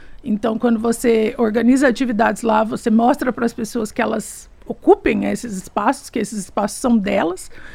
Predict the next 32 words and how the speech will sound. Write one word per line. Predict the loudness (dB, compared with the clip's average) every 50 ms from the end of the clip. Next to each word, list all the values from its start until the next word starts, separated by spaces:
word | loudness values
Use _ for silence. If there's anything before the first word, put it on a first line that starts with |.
| -18 -20 -18 -8 -2
E | -2 -2
também | 0 2 2 4 4 4 4 4 2 2 2 2 2
porque | 2 0 -4 -4 -2 0 2 4 6 6 4 4
a | 4 4
gente | 4 4 2 2 2
não | 2 2 2
quer | 2 0 -2
que | -2
tenha | -4 -2 0 2
nenhum | 2 4 4 4 4 4
impedimento | 2 2 0 0 0 2 4 4 4 4 4 2 2 2 0 0
da | 2 0 0
pessoa | 2 2 0 0 0 0 -2
frequentar, | 0 0 -2 -2 0 0 0 0 2 2 0 0
porque | 0 -4 -4
talvez | -2 0 0 0 0 0 0
ela | 0 0 0 0
não | 0 0
tenha | 0 0 0 0 0
dinheiro | 0 2 4 4 4 4 4 4 2 2
pra | 2 2 2 2 2
ir |
num | 4 2 4 4
espaço | 2 0 0 0 0 0 0 -2 -6
que | -12 -6 -4 -4 -4
se | -4 -8
cobra, | -8 -2 2 4 6 6 4 4 0 -2
né? | 0 0 0 0 0
Por | -2 -6
exemplo, | -6 -6 -8 -8 -8 -12
um | -6
café, | 0 0 -2 0 0 0 2 2 2 2 0 -2